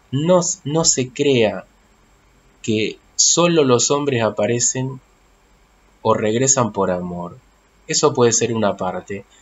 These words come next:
La gran mayoría de hombres no regresan por amor, regresan por ego, por sexo, porque no están bien, llevan una vida de mierda, vuelven a, a, a, a buscar a la ex, a ver si se pueden sentir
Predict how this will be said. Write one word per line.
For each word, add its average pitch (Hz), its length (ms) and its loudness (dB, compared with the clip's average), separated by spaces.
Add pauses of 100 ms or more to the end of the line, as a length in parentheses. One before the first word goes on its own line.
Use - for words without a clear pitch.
(440)
La 120 220 4
gran 175 200 2
mayoría 139 420 -2
de 143 60 -4
hombres 135 220 -4
no 117 200 2
regresan 92 500 -8
por 92 180 -20
amor, 90 240 -18
regresan 101 460 -4
por 104 180 -4
ego, 147 480 2
por 107 220 -8
sexo, 131 460 0
porque 107 260 -6
no 107 80 -4
están 107 220 -4
bien, 131 240 0
llevan 110 280 -4
una 101 160 -4
vida 104 200 -4
de 104 120 -6
mierda, 127 500 0 (160)
vuelven 110 340 -2
a, 101 200 -6 (760)
a, 92 520 -10
a, 92 320 -8
a 101 140 -6
buscar - 340 -2
a 104 60 2
la 110 200 2
ex, - 340 -2 (160)
a 110 80 -4
ver 117 160 0
si 117 260 -4
se - 200 -4
pueden 117 240 -2
sentir 127 640 -2